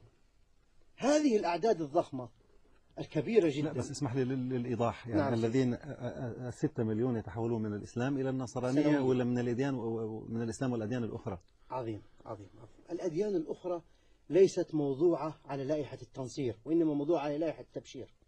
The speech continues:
Speaker 2: مهم.
Speaker 1: والأديان الأخرى في أفريقيا هي الوثنية.
Speaker 2: مهم.
Speaker 1: لا يوجد في أفريقيا إلا الإسلام أو المسيحية أو الوثنية.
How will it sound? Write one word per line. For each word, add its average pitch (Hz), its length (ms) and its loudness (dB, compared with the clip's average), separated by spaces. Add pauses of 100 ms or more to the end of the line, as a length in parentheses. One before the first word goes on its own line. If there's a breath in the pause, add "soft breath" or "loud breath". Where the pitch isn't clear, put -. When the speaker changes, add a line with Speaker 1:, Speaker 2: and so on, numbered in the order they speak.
Speaker 2:
مهم. 107 280 -6 (100)
Speaker 1:
والأديان 151 420 4
الأخرى 175 320 2
في 170 160 0
أفريقيا 180 420 0
هي 165 120 6
الوثنية. 147 540 0 (140)
Speaker 2:
مهم. 104 280 -8 (140)
Speaker 1:
لا 143 80 2
يوجد 180 260 8
في 180 180 2
أفريقيا 151 420 0
إلا 165 260 0
الإسلام 185 440 0 (580)
أو 190 140 12
المسيحية 175 720 2
أو 202 140 6
الوثنية. 131 480 0